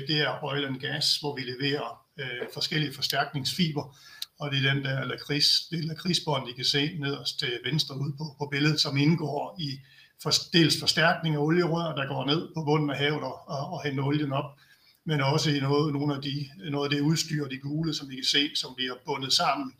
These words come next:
øh, af sorte, øh, fiberstraps, som er lavet af, af robleren. Og noget af det specielle ved dem, det er jo, at de skal, kan opholde sig i, i saltvand i mange år, uden at gå i stykker,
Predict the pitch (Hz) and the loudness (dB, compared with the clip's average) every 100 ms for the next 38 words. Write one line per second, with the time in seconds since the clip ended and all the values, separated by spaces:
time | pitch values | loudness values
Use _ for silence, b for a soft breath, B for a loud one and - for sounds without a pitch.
0 | b b b b _ 151 127 120 123 131 | b b b b _ 0 2 2 0 -2
1 | 156 147 - - 143 156 151 131 - _ | -2 2 4 4 4 4 2 0 -10 _
2 | _ - - 294 190 135 127 175 170 151 | _ -14 -10 -4 -2 -2 0 0 0 0
3 | - 143 135 139 - - 139 123 127 139 | -2 0 -2 2 2 2 2 0 2 2
4 | 131 127 120 117 117 113 170 135 113 120 | 2 -2 -2 -2 -2 -4 -2 -2 0 -4
5 | 143 135 139 B B B B - 151 147 | -4 -6 -6 B B B B -2 2 8
6 | 156 156 - 156 - 180 160 135 127 135 | 8 8 6 6 8 10 8 6 2 2
7 | 143 151 139 143 147 127 - 147 - 147 | 2 6 8 10 8 4 2 -2 -2 -2
8 | 147 120 - _ _ - 156 - 143 156 | -2 -2 -6 _ _ 0 0 2 2 2
9 | 147 131 127 127 123 - - 156 - 135 | -2 -6 -4 -6 -10 -16 -14 0 2 2
10 | 123 127 135 151 147 123 139 135 127 135 | 2 0 -2 -4 -2 2 2 2 0 -2
11 | - 190 151 151 143 117 110 117 - - | -4 -6 -2 -2 -2 -4 -6 -10 -14 -16
12 | 131 113 160 165 | -10 -6 2 2